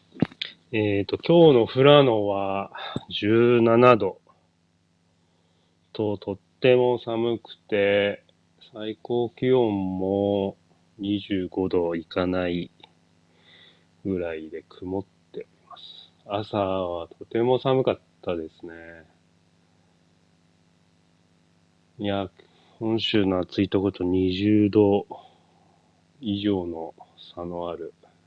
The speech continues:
富良野でございます。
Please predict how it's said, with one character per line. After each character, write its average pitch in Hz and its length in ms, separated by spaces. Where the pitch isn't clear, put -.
富 92 140
良 92 80
野 82 160
で 80 260
ご 87 80
ざ 80 160
い 78 60
ま 80 180
す。 - 480